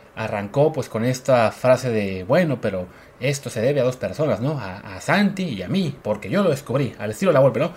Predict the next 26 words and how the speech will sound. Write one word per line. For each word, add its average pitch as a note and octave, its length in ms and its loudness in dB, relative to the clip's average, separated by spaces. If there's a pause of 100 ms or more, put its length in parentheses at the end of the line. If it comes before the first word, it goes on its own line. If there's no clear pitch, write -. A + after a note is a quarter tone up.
(140)
Yo A#3+ 220 4
descubrí D3 380 -2
a B2+ 40 0
Santi A2+ 320 -4
Jiménez, F#2+ 520 -4
yo A3 220 4
lo E3+ 80 -2
llevé B2+ 200 -2
a D3 40 -2
la C3+ 80 -2
selección A#2+ 520 -2
cuando, G#2+ 400 -2 (240)
cuando F3 240 -2
aún G#3 200 2
no E3+ 80 -2
era C3 140 -2
nadie, C3+ 400 -2
cuando C#3 260 -2
nadie F3+ 280 0
lo, G#2+ 160 -2 (360)
lo A2+ 220 0
pelaba. C#3 520 -2 (440)
A - 100 -6
ver, B2+ 240 4 (240)
es C#3 200 4
cierto E3+ 580 4